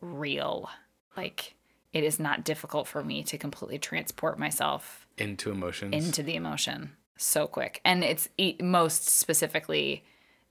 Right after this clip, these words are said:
Speaker 1: uh, like, sadness.
Speaker 2: Well, yeah, and you've also, like, like, television is your transportation method of choice
Speaker 1: Yeah.
Speaker 2: and the one you've been with the longest, so that makes, that makes plenty
Speaker 1: That's
Speaker 2: of
Speaker 1: my
Speaker 2: sense.
Speaker 1: longest <laughs> relationship.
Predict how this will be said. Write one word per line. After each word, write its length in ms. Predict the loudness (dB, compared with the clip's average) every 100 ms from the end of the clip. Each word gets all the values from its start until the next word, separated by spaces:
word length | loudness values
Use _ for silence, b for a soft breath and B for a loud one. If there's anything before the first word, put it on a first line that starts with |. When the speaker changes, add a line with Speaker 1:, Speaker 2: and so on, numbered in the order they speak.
| _
Speaker 1:
uh, 420 | 0 2 2 0 -4 -10 _ _ _ _ _ _
like, 160 | -6 -2
sadness. 600 | 0 0 -4 -6 -4 -4 -8 B B B 6
Speaker 2:
Well, 220 | 10 10
yeah, 340 | 12 12 10
and 340 | 8 6 8 8
you've 200 | 6 6
also, 420 | 4 4 2 4
like, 320 | 2 2 -6 _ _ -8
like, 240 | -2 -2 -4 _ _ _ 0
television 540 | 4 4 4 2 -2
is 420 | 0 -2 0 -4
your 540 | -2 -2 0 -2 -4 -6
transportation 800 | -2 -2 -2 -6 -4 -2 0 2
method 260 | 2 2 2
of 140 | 0
choice 480 | 2 2 4 2 0 0
Speaker 1:
Yeah. 100 | 6
Speaker 2:
and 440 | 8 8 6 0 -6 B B B
the 80 | -2
one 220 | 0 0
you've 200 | 0 -2
been 180 | -2 0
with 140 | -2
the 80 | 0
longest, 380 | 0 2 0 -2
so 80 | 0
that 180 | 2 0
makes, 300 | -2 -8 -12 -14 -6
that 180 | -4 -4
makes 180 | -6
plenty 200 | -2 0
Speaker 1:
That's 120 | 2 0
Speaker 2:
of 60 |
Speaker 1:
my 0 |
Speaker 2:
sense. 120 | 0 0
Speaker 1:
longest 260 | 0 0
<laughs> 60 | 0
relationship. 640 | 2 4 6 6 4 -2